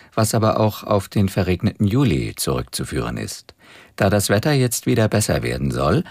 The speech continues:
hat die Präsidentin der D L R G Vogt daran erinnert, dass man beim Baden vorsichtig sein und sich an die Regeln halten soll. Gerade mit Blick auf Kinder dürfe man laut D L R G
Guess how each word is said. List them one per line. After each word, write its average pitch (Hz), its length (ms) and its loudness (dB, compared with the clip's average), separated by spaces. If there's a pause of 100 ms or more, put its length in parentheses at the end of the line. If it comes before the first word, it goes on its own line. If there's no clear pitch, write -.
(220)
hat 120 160 0
die 117 80 0
Präsidentin 95 920 0
der 67 180 0
D 73 280 0
L 76 180 0
R 71 260 0
G 71 220 0
Vogt - 640 -2
daran 95 240 2
erinnert, 95 560 2 (320)
dass 98 160 0
man 98 180 4
beim 92 260 4
Baden 82 360 2
vorsichtig 98 640 0
sein 110 380 2
und 131 180 2
sich 120 180 -2
an 123 80 2
die 110 120 2
Regeln 76 520 0
halten 65 320 -4
soll. 67 320 -4 (380)
Gerade 90 380 0
mit 139 160 0
Blick 120 200 0
auf 117 160 0
Kinder 67 520 0
dürfe 67 320 0
man 71 240 2
laut 69 300 0
D 85 160 2
L 80 220 0
R 80 220 0
G 80 300 0